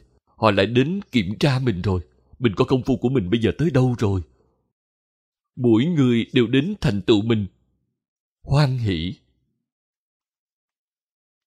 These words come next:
Kế đó là từ nhẫn, dùng trái tim từ bi. Đối đãi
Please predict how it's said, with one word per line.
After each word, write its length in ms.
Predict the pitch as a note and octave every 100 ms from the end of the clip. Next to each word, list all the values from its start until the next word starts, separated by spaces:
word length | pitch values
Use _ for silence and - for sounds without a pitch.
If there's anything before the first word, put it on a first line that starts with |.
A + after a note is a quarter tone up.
| _ -
Kế 220 | E3 F#3+
đó 280 | D3+ D3+ G#3+
là 400 | C#3 G#2 F#2+ F#2+ _
từ 220 | C#3+ A#2+ F#2+
nhẫn, 460 | F#2 E2 D#2+ B2+ - -
dùng 320 | B2+ B2 A2+ -
trái 180 | F3
tim 280 | A3+ D#3+ C#3+
từ 160 | C3 F#2
bi. 240 | G2+ B2+ A2+ _ _ _ _ _ _ _ _ _ _ _ _ _ _ _ _ _ -
Đối 380 | D3+ C#3 F3 A3+
đãi 480 | - F#2 E2 G2 F3